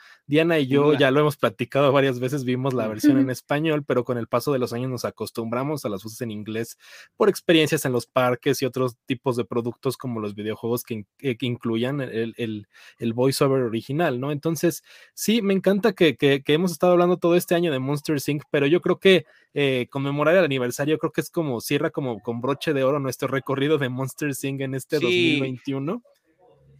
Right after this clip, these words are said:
Speaker 2: Y, y
Speaker 1: Sí.
Speaker 2: tuvo que ver mucho con Monsters at Work, que aprovechamos justamente para ahí sacar todo lo que, lo que traíamos guardado de, de sentimiento y de emotividad y de gusto por estos personajes.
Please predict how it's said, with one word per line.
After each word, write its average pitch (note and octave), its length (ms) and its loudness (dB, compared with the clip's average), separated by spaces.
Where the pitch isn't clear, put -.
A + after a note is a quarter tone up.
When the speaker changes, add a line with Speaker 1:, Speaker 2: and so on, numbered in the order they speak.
Speaker 2:
Y, F#3+ 200 -4
y - 20 -2
Speaker 1:
Sí. F3 60 -4
Speaker 2:
tuvo D4 220 4
que A#3+ 100 6
ver A#3 140 8
mucho B3 240 -4
con F3 140 2
Monsters G3+ 420 -2
at G3 100 -2
Work, G#3 340 0
que - 80 -4
aprovechamos C#3 640 -2
justamente C3+ 580 -6
para A#2+ 160 -4
ahí A#2+ 100 -4
sacar B2+ 320 -8
todo C3 160 -4
lo B2 140 -8
que, G#2 280 -10
lo G2+ 160 -12
que G2 80 -18
traíamos A2 680 -6
guardado G2+ 680 -8
de, F2 260 -20
de F2+ 140 -18
sentimiento A2+ 640 -12
y B2 40 -8
de A2 60 -8
emotividad G2 520 -8
y A#2 80 -6
de G2+ 100 -4
gusto G2+ 300 -8
por G2 120 -8
estos F#2+ 200 -12
personajes. E2+ 640 -16